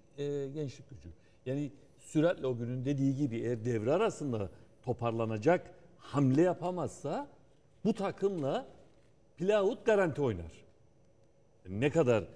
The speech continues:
şey yapsa, çünkü yabancısı çok iyi değil. Ee,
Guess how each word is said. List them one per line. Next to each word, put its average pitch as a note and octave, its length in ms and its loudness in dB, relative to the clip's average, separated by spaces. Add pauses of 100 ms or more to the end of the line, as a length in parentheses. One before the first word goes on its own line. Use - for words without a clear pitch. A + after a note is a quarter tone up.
(140)
şey D3 160 -2
yapsa, C3+ 300 -2
çünkü F3+ 320 -6 (300)
yabancısı D#3+ 840 2
çok D#3 240 -4
iyi E3+ 180 -6
değil. C3 300 4 (1000)
Ee, A2+ 580 0